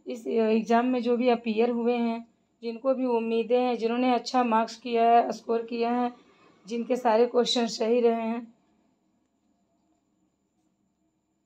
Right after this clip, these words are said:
जिनको उम्मीदें हैं, वैसे बच्चों के लिए ये बहुत ही खुशी की बात है, वैसे एस्पिरेंट के लिए बहुत अच्छी बात है। वो अपना यहाँ से चेक करके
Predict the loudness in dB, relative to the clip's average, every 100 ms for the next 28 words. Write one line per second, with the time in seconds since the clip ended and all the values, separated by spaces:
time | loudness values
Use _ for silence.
0 | _ -8 -6 0 4 6 6 4 6 6
1 | 4 2 0 -6 -16 _ _ _ _ _
2 | _ -12 -10 -4 -2 -2 -2 -4 -4 -4
3 | -2 0 0 -2 -2 -2 -2 -6 -8 -6
4 | -6 -6 -2 -2 0 -2 0 -2 -4 -8
5 | -8 -10 -8 -10 -10 -8 -6 -4 -4 -6
6 | -10 -12 -10 -8 -10 -12 -16 _ _ _
7 | _ _ _ -6 -4 -4 -6 -6 -6 -8
8 | -8 -8 -8 -6 -8 -8 -10 -8 -8